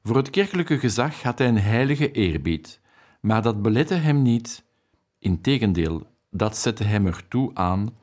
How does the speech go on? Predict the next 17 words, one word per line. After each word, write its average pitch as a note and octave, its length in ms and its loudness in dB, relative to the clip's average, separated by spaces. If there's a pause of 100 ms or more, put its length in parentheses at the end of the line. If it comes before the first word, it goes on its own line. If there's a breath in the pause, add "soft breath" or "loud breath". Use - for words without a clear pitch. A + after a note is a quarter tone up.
(400 loud breath)
om A2+ 280 2
tot A#2+ 160 0
het G#2 240 -4
uiterste E3+ 680 -4
toe C#3 280 -2 (160)
zijn G2 320 0
eigen C3+ 480 0
ideeën A2 520 2
naar G#2 300 0
voren G2+ 380 2
te D#2+ 100 -4
brengen, E2+ 500 -2 (420 soft breath)
juist A#2 480 2
bij G#2 140 2
die F2+ 180 -2
kerkelijke A2+ 520 -2
gezagsdragers. D#2 1120 -4